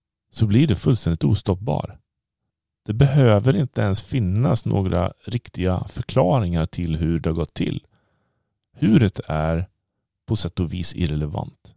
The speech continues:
Du vet verkligen varför och det är det som räknas. Sen kommer huret. B M W eller Mercedes?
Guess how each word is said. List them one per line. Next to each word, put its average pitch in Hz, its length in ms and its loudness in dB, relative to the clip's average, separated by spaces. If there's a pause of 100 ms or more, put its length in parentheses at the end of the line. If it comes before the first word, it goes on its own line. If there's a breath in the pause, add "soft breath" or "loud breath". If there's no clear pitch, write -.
(580)
Du 120 100 0
vet 120 280 2
verkligen 87 380 0
varför 92 680 -2
och 92 60 -2
det 90 60 2
är 90 60 2
det 82 200 -2
som 67 160 -6
räknas. - 640 -10
Sen 92 440 0 (520)
kommer 76 600 -4
huret. - 480 -6 (1400)
B 104 300 0
M 95 120 0
W 110 180 2
eller 87 240 -2
Mercedes? 80 600 -2